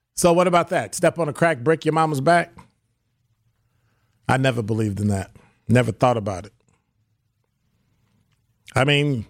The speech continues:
call me and let, let me know what your, uh, <laughs> weirdness is. That's why people knock on wood and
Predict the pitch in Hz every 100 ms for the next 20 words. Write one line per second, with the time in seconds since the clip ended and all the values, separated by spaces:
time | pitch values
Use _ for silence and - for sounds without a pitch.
0 | _ - 269 330 262 143 151 202 175 190
1 | 196 190 175 185 165 180 175 175 165 156
2 | 156 - _ _ _ - 156 123 _ _
3 | _ _ _ _ _ _ _ _ _ 117
4 | 135 110 95 98 - - - - - 147
5 | 143 143 135 123 147 131 127 127 120 139
6 | 127 113 117 110 110 - _ _ _ _
7 | _ _ _ 113 107 101